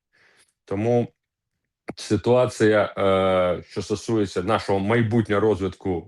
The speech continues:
е, в двадцять шостому році, буде залежати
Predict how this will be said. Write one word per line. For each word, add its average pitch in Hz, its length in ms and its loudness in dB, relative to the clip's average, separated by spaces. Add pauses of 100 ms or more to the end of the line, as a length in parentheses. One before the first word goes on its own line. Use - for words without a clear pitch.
е, 90 260 -4
в 90 60 -8
двадцять 107 360 0
шостому 113 380 -2
році, 185 260 -2
буде 135 240 -2
залежати 110 600 -2